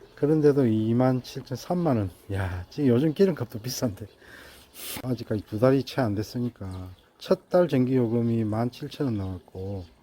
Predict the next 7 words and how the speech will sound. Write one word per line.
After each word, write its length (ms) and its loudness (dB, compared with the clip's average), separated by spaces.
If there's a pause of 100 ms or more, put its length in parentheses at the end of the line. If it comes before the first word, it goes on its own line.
(580)
그럼 220 -10
지금 200 -6
두 160 -6
번째 600 2 (840)
요금이 360 -4
삼만 360 -2
원이니까 520 -4